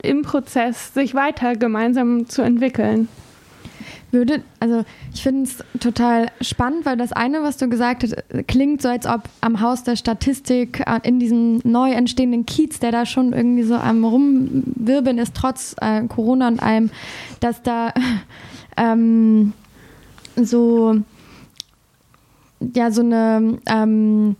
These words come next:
Speaker 2: gan-, dass da ganz viel urbane Praxis stattfindet, so in diesen kleinen Aktionen, in diesen,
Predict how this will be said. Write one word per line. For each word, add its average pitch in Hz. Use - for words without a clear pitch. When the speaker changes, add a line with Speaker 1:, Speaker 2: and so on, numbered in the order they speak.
Speaker 2:
gan-, 233
dass 240
da 254
ganz 247
viel 349
urbane 294
Praxis 302
stattfindet, 269
so 247
in 269
diesen 247
kleinen 226
Aktionen, 302
in 247
diesen, 240